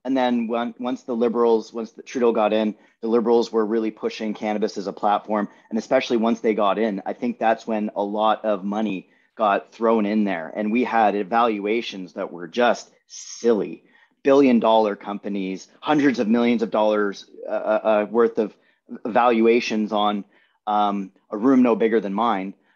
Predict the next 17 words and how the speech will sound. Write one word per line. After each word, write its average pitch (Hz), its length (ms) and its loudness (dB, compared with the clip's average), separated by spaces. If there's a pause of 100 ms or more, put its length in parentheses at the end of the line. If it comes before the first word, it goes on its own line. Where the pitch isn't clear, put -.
(160)
uh, 107 280 2
that, 104 180 -4
but 110 120 -4
it 101 40 -2
had 107 160 0
a - 40 -8
company 110 440 -4
that 101 120 -4
had 107 140 -2
a 98 40 -4
license. 107 520 -2
So 104 400 -2 (300)
there 117 80 -4
was 104 160 -4
this 107 140 -2
whole 113 200 2
potential. 113 600 -4